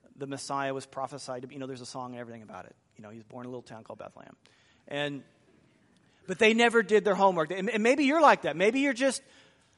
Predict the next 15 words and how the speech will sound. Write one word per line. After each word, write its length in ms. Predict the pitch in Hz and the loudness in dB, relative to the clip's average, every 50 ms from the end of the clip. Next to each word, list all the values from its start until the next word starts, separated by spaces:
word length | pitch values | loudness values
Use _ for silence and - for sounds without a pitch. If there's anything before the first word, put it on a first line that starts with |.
| _ _ _ _ _ _ - | _ _ _ _ _ _ -2
maybe, 380 | 196 214 247 294 320 285 - - | 2 4 6 6 4 2 2 -2
maybe 240 | 214 214 247 285 320 | 2 2 4 6 6
you're 280 | 330 330 294 262 254 | 4 4 4 2 2
even 200 | 254 262 247 254 | 2 2 2 4
as 180 | 247 240 254 233 | 4 4 4 4
I'm 120 | 247 233 | 2 -2
talking, 460 | 196 214 233 220 240 269 - 220 185 175 | 0 4 6 6 6 4 2 -4 -4 -4
you're 100 | 175 185 | -4 -4
just, 340 | 240 240 - - 214 214 | -4 -6 -8 -10 -10 -6
there's 160 | 196 208 202 - | -4 -2 -2 -2
some 240 | - - 208 196 | -4 -4 -4 -2
anger 380 | 196 180 185 226 247 220 214 196 | 0 0 0 0 2 2 2 2
in 120 | 180 165 | 2 0
you. 280 | 156 147 139 127 117 107 | -2 -4 -4 -4 -6 -6
Like, 340 | 123 143 151 156 160 156 - | -2 0 0 0 0 -2 -6